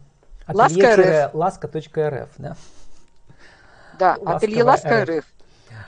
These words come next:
Speaker 2: Да, то есть вы специально пошли на курсы, да, м, дизайнеров сайтов, или как это у вас было?
Speaker 1: Э, нет, мне просто один молодой человек подсказал, что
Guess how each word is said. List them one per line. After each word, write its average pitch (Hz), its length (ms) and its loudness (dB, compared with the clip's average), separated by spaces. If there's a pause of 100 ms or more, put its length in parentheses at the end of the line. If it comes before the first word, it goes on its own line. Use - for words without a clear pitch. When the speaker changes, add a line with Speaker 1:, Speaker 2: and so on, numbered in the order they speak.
(160)
Speaker 2:
Да, 131 200 -8 (320)
то 139 60 -16
есть - 220 -18
вы 156 220 -2
специально 131 460 -10
пошли 143 300 -12
на 160 120 -6
курсы, 156 440 -10
да, 151 320 -6
м, 139 360 -12
дизайнеров 131 480 -10
сайтов, 180 340 -8
или 127 80 -12
как - 240 -12
это - 140 -18
у - 40 -14
вас - 120 -14
было? - 280 -18 (1200)
Speaker 1:
Э, 240 160 4
нет, 269 500 0
мне 240 400 0
просто 269 400 2
один 240 260 0
молодой 233 340 2
человек 226 540 0
подсказал, 233 580 0
что 208 440 0